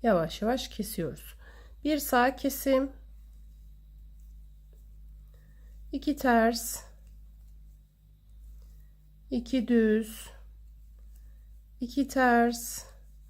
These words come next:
Bu kahve çekirdeğimde bu sırada işlemim yok. Üç tane düz.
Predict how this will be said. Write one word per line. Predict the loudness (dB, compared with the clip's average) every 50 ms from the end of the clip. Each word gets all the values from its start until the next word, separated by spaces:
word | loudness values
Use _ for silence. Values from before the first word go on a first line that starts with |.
| -20 -20 -20 -20 -20 -20 -20 -20 -20 -20 -20 -20 _ _
Bu | 2 2 2 2 2
kahve | 2 4 4 4 4 2 0
çekirdeğimde | 0 0 -2 0 0 -2 0 2 2 4 4 4 2 0
bu | -2 -4
sırada | -2 0 0 2 2 2 0
işlemim | 0 0 -4 -2 0 2 2 4 2 2 0 0
yok. | 0 2 2 2 2 0 -2 -8 -16 -14 -6
Üç | -4 -4 -4 -4 -8 -4
tane | 0 0 2 2 2 2 0 -2 -2
düz. | -4 -4 -4 -2 -2 -4 -6 -8 -12 -20 -20 -20